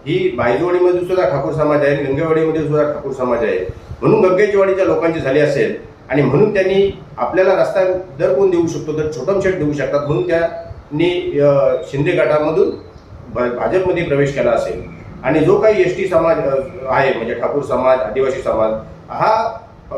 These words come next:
पूर्णपणे, अ, दिलीप भोईर उर्फ छोटम शेठ यांच्याकडे आकर्षितला आहे, हे आपल्याला चांगल्या पद्धतीने माहिती आहे. त्यांच्या समाजासाठी भरपूर प्रमाणात ते काही ना काहीतरी करत असतात.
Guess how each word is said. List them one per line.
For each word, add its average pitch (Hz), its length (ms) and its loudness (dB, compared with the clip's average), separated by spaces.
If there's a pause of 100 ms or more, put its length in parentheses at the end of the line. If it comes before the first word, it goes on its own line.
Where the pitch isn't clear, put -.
(140)
पूर्णपणे, 190 800 2 (340)
अ, 131 40 -12 (1000)
दिलीप 147 220 2
भोईर 170 180 2
उर्फ 170 300 -4
छोटम 151 220 -4
शेठ 156 160 -4
यांच्याकडे 143 360 0
आकर्षितला 160 920 -2 (360)
आहे, 139 280 2
हे 156 120 0
आपल्याला 156 380 2
चांगल्या - 360 -2
पद्धतीने 160 420 -4
माहिती 139 300 0
आहे. 143 100 2
त्यांच्या 123 420 -2
समाजासाठी 131 540 -4
भरपूर 151 380 -6 (340)
प्रमाणात 139 460 0
ते 160 60 -8
काही 131 220 0
ना - 80 0
काहीतरी 131 220 -4
करत 110 220 -4
असतात. - 260 -4